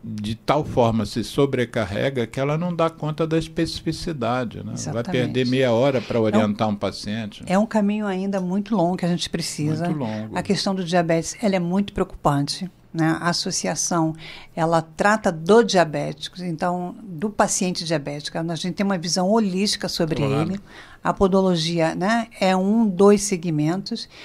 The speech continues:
Speaker 2: A, aqui no Rio de Janeiro, a gente tá com esse, esse, o crepit, né, que eu te falei, que é o centro de, de, de treinamento pra o pé diabético.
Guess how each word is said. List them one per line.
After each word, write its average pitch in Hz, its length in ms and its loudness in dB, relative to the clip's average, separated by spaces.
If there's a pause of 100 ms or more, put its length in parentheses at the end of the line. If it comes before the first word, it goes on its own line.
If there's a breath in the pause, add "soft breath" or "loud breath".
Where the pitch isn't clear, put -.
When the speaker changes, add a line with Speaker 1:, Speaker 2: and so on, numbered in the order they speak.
(340 loud breath)
Speaker 2:
A, 190 320 0
aqui 202 140 2
no 220 120 6
Rio 208 100 8
de 202 80 2
Janeiro, 196 300 6
a - 20 6
gente 190 300 0
tá 190 180 2
com 190 300 -2
esse, 175 720 -2
esse, 165 440 -4
o 165 80 -8
crepit, 185 580 2
né, 170 80 2
que 185 80 -6
eu - 20 0
te - 80 -14
falei, 170 180 0
que 160 80 -4
é 180 40 2
o 170 60 0
centro 190 360 0
de, 170 240 -2 (180)
de, 160 480 0 (540 loud breath)
de 143 180 -4
treinamento 170 680 2
pra 156 300 0
o 147 40 -2
pé 156 220 0
diabético. 151 680 -4